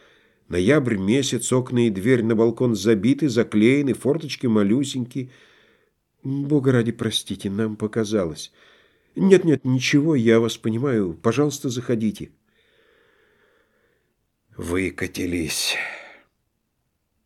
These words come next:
Почему-то на цыпочках обхожу квартиру. Жутко делается. Нет артиста.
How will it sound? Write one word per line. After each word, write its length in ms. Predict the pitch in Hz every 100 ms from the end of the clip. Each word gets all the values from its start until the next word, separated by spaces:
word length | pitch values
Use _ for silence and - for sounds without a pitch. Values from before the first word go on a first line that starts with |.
| _ -
Почему-то 360 | 107 123 170
на 120 | 143 101
цыпочках 580 | - 143 - - 123
обхожу 380 | - - 85 82
квартиру. 680 | - 101 82 - 78 76 73 _ _ _ _ _ _ -
Жутко 400 | 87 87 - 87
делается. 600 | 87 107 110 110 - - _ _ _ _ _ _ _ _ _ _ _ _ _
Нет 260 | 156 143 -
артиста. 460 | - - - -